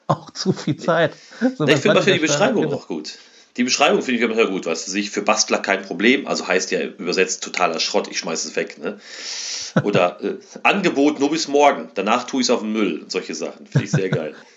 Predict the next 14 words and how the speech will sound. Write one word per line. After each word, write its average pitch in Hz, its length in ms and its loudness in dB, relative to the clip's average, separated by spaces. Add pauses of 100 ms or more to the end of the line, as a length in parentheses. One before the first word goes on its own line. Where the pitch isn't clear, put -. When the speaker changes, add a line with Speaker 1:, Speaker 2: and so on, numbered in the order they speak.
(380)
Speaker 1:
Oder 175 320 4
kann 208 160 2
man 214 120 -2
noch 185 100 0
was 190 140 0
am 180 100 -4
Preis 190 320 -2
machen? 131 320 -8 (140)
<laughs> - 480 -8
Auch - 140 2
Speaker 2:
Ja, 113 60 0
Speaker 1:
immer 131 180 6
Speaker 2:
genau. 131 120 2
Speaker 1:
geil. 131 140 -2